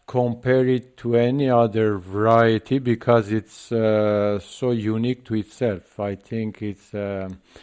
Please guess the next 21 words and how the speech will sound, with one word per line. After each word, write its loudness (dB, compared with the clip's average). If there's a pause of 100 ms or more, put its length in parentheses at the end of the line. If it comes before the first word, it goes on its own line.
(120)
but 0
if -2
you 2
want 4
to 0
give -2
a, 2 (880)
uh, -6
give -4
a 4
direction 2
to -4
who -2
has -2
never, -2 (320)
uh, -6
tasted -6
any -4
R -2
N -4
E, -4